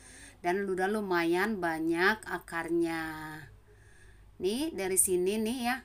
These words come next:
Dari sini nih patahnya, dari sini kelihatan kan, guys? Tuh. Jadi, me-, ternyata berhasil ya, guys, menanam pakai media seperti ini.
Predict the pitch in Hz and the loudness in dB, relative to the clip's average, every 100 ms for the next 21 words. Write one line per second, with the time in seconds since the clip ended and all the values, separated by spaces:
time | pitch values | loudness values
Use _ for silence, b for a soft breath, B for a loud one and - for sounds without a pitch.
0 | - b b - 180 185 180 196 185 180 | -14 b b -14 -6 0 2 2 2 4
1 | 175 - 165 - 156 170 180 170 165 - | 2 0 -4 -2 -4 0 0 0 0 2
2 | 170 175 175 170 165 - 202 214 226 226 | 2 0 0 -2 -2 -4 -4 -2 -4 -2
3 | 269 285 - - - - - - - - | 2 4 2 0 -14 -20 -20 -20 -20 -12
4 | 165 156 151 147 143 143 B B B B | -8 -8 -8 -8 -10 -14 B B B B
5 | B - 170 165 170 247 240 190 175 180 | B -10 -8 -4 -2 0 2 4 4 2
6 | 185 170 170 165 240 190 180 180 185 - | 0 0 -2 4 4 4 -2 2 4 4
7 | 226 190 175 175 208 - 185 170 170 196 | 4 2 2 2 4 4 4 2 2 2
8 | 208 190 - 180 170 175 175 - 170 - | 0 -4 -2 0 2 6 4 4 -4 -10
9 | 175 165 175 175 170 165 165 165 | -12 -6 -2 2 2 0 -4 -10